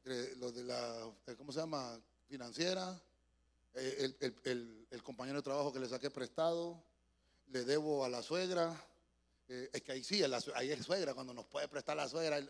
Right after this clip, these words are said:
es linda la suegra, a veces le, se le debe a la suegra, hay que pagarle, hermano.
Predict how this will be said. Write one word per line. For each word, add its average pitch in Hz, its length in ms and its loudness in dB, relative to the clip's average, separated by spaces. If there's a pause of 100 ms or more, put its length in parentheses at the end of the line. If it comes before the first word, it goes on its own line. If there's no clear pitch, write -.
(100)
es 190 120 -6
linda 143 400 -10
la 113 180 -2
suegra, 123 400 -4 (380)
a 107 80 -2
veces 120 240 0
le, 139 180 0
se 131 140 0
le 117 140 -4
debe 135 180 2
a 131 60 0
la 127 100 2
suegra, 165 280 2
hay - 40 -2
que - 120 -4
pagarle, 127 520 6
hermano. - 460 -2